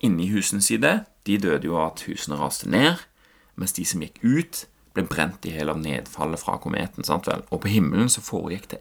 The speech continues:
et sinnssykt show når elektrisiteten mellom de to planetene ble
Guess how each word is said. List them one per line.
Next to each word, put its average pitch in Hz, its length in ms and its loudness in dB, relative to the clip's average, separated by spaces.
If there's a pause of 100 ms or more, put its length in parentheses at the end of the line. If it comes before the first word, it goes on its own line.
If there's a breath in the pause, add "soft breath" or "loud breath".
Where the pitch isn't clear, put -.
(160)
et - 320 -10 (160)
sinnssykt - 960 2
show 139 400 4 (520 loud breath)
når 90 200 -2
elektrisiteten 95 1040 0
mellom 95 320 2
de 80 100 0
to - 220 -2
planetene 78 500 -2
ble 76 140 2